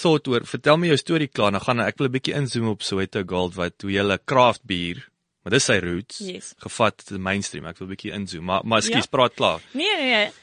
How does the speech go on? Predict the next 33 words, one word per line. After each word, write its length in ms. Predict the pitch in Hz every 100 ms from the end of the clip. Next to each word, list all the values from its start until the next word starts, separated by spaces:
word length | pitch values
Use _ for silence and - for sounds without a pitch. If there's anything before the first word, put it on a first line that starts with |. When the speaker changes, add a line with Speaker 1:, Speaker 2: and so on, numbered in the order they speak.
| _ -
Speaker 2:
Ehm, 260 | 226 233 220
en 140 | 247
so 200 | - 285
ons 180 | 254 262
het, 300 | 262 254 240 -
ons 180 | 240 254
het 120 | 240
op 100 | 208
daai 180 | 190 233
stadium 280 | - 254
toe 100 | 247
ons 100 | 226
net 120 | 226 220
begin 320 | 202 277 302
het, 120 | 254
het 80 | 208
ons 160 | 208 208
net 220 | 220 214
Heineken, 580 | 180 190 202 214 202 -
Amstel, 720 | 190 196 - 208 196 190 180 -
ehm, 360 | 180 175 175
Windhoek, 500 | 151 208 202 196 - - _ _ -
ehm, 440 | 180 175 175 175 -
gehad 360 | - 180 185
in 60 | -
die 100 | 190
portfolio. 560 | 165 - 170 196 247 330 _ - -
En 260 | - 214 214 220
Speaker 1:
So 60 | 110
julle 100 | 110
het 120 | 104
Windhoek 300 | 104 113 117
ge-, 180 | 110